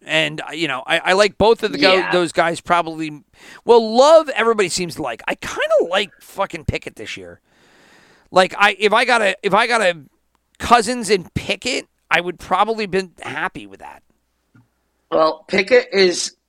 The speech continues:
Speaker 2: Pickett's gonna live and die by how good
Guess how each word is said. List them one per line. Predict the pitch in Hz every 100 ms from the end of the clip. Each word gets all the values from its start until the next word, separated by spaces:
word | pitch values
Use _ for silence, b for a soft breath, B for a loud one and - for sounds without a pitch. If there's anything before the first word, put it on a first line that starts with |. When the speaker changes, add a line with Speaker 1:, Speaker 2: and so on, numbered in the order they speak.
| _ _ _ b b _ - _
Speaker 2:
Pickett's | - 214 269 -
gonna | 214 180
live | 165 175
and | 170 160
die | 156 143 147 139
by | 143 135 127
how | 127 - 143 143 143
good | 135 143 143 139 135 131